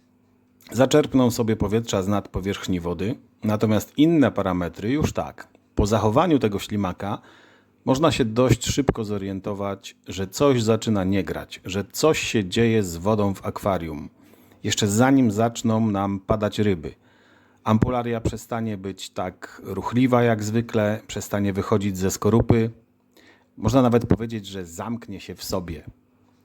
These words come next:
Uwierzcie mu wtedy, że coś nie gra. On to wie, zanim wy to zobaczycie. A tak przy okazji, jako ciekawostka, ampularia jest zupełnie głucha. Nie ma uszu i bardzo słabo widzi.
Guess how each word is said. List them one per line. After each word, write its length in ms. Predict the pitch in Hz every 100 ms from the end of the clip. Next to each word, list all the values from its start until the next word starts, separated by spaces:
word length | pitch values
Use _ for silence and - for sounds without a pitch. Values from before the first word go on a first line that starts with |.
| _ _ _ _ -
Uwierzcie 500 | 120 151 147 - 95
mu 160 | 95 92
wtedy, 520 | - 110 95 104 98
że 180 | 92 95
coś 300 | 110 104 113
nie 160 | 95
gra. 260 | 76 65 - _
On 200 | - 135 127
to 140 | 123
wie, 420 | 104 113 113 123 156 _ -
zanim 440 | 92 110 107 101
wy 100 | 107
to 120 | 123 104
zobaczycie. 640 | 104 101 - 85 73 - _ _ _ _ _ _ _ _ _ -
A 100 | 104
tak 320 | 127 127 -
przy 280 | - 107 107
okazji, 360 | 104 113 101
jako 180 | 98 95
ciekawostka, 640 | 92 98 90 85 - 92 - - - _
ampularia 560 | - 113 120 143 160 151
jest 140 | 147
zupełnie 440 | 131 139 147 139 131
głucha. 540 | 127 123 - 80 78 - _ _
Nie 120 | 131 160
ma 180 | - -
uszu 460 | 131 135 - 143 117
i 140 | 107
bardzo 480 | 101 113 110 101 107
słabo 500 | - - 110 104 104
widzi. 440 | 92 90 80 85